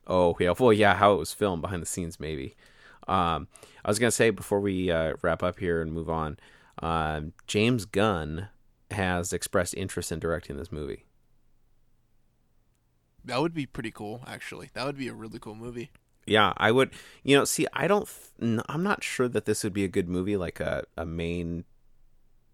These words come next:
Speaker 1: movie, you know, like a, a blockbuster movie or something that would be released. For the, but, like, um, D C has their D C channel. Like, this is a Vertigo, so it's owned by D C.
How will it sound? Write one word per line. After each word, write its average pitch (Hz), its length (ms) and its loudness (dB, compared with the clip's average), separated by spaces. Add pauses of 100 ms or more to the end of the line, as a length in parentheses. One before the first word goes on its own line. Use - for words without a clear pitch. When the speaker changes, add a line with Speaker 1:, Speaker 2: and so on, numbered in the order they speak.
(140)
Speaker 1:
movie, 87 640 -2
you 87 120 -6
know, 80 180 -6
like 78 200 -6 (1000)
a, - 200 -6
a 90 80 -2
blockbuster 87 580 -4
movie 85 240 -6
or 80 60 -4
something 85 340 -6
that 78 160 -6
would - 180 -10
be 80 120 -10
released. 82 340 -4
For - 100 -18
the, - 80 -10 (100)
but, - 160 -2
like, 85 300 -4
um, 78 420 -6 (180)
D 104 120 -4
C 110 180 -2
has 98 260 0
their 92 140 -2
D - 140 -8
C 101 200 -6
channel. 80 360 -6
Like, 78 180 -4 (100)
this - 180 0
is 98 140 0
a 95 80 -4
Vertigo, 85 480 0
so - 140 -4
it's 85 100 -4
owned 87 160 -2
by 85 120 -2
D 82 120 -6
C. 76 380 -10